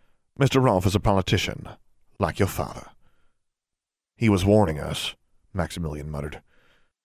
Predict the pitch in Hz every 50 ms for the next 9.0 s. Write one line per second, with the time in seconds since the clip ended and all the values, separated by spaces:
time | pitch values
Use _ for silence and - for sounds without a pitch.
0 | _ _ _ _ _ _ _ _ _ _ - 113 104 87 78 80 - - - -
1 | _ _ _ _ _ _ _ _ _ _ _ _ _ _ _ _ _ - - 104
2 | - - 143 127 117 107 117 110 107 101 - 92 90 95 - - 110 98 80 -
3 | 76 - - - - 92 87 - - 104 95 90 90 82 - - 87 85 80 78
4 | - - - - 85 73 - - _ _ _ _ _ _ _ _ _ _ _ _
5 | _ _ _ _ _ _ - 131 127 131 139 127 - 170 123 - 117 104 - -
6 | 127 98 95 101 92 87 104 101 87 82 73 80 82 - - - 117 90 78 60
7 | - - - 67 64 - - _ _ _ _ _ _ _ _ _ _ _ _ _
8 | _ _ _ _ _ _ _ _ - 349 370 370 330 285 220 113 113 107 90 -